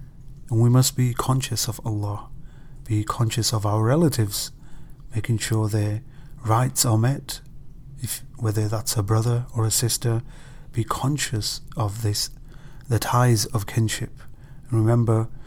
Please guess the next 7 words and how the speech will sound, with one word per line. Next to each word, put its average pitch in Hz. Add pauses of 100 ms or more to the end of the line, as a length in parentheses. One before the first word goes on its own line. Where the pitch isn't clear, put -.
(320)
these 110
rights 117
of 110
Allah 110 (500)
and 127
family. 101 (1080)
Family 123